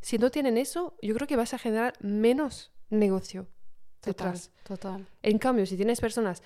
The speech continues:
Speaker 1: felices de venir al trabajo, que se pueden expresar como ellos quieran, em,
Speaker 2: Que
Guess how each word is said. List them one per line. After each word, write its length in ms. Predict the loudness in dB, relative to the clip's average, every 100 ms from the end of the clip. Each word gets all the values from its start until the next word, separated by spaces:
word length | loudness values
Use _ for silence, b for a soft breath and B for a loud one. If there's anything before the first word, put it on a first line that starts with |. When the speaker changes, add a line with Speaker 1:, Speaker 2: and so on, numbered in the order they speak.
| b b
Speaker 1:
felices 540 | 2 4 2 -2 -2
de 80 | 0
venir 200 | 2 2
al 100 | 0
trabajo, 480 | 0 0 0 -4 -4 B B
que 100 | -4
se 100 | -2
pueden 160 | 2 2
expresar 500 | 2 0 0 -2 -2
como 220 | -2 -2
ellos 240 | 0 -2 -2
quieran, 480 | 0 2 0 -2 -4
em, 880 | -2 -2 -2 -4 -4 -6 -8
Speaker 2:
Que 40 | -12